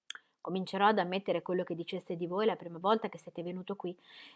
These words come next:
che siete un orso e che avete bisogno di essere educato dagli uccelli." "Beh, c'è un uccello che può insegnarmi quello che vuole." "Non l'ascolto volentieri, forse?" A Rosamond sembrava di essere praticamente fidanzata con Lydgate.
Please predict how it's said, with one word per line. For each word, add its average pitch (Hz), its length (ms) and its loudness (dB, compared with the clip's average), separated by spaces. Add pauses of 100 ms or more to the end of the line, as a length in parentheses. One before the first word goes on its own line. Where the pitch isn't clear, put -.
che 311 120 8
siete 392 220 10
un 302 100 10
orso 214 340 6
e - 20 6
che 226 100 4
avete 196 220 6
bisogno 208 280 4
di 202 100 6
essere 214 360 2
educato 262 460 6
dagli 294 200 10
uccelli." 208 600 6 (280)
"Beh, 151 420 8 (140)
c'è - 160 2
un 160 140 4
uccello 175 420 4
che 233 120 4
può - 120 -2
insegnarmi 156 500 -2
quello 135 220 2
che 240 120 10
vuole." 156 420 6 (800)
"Non 220 120 8
l'ascolto 277 400 10
volentieri, 269 580 10
forse?" 262 600 6 (840)
A 220 100 8
Rosamond 185 440 4
sembrava 170 400 2
di 170 80 4
essere 165 300 0
praticamente 170 600 -2
fidanzata 156 600 0
con 156 140 -4
Lydgate. 156 720 -2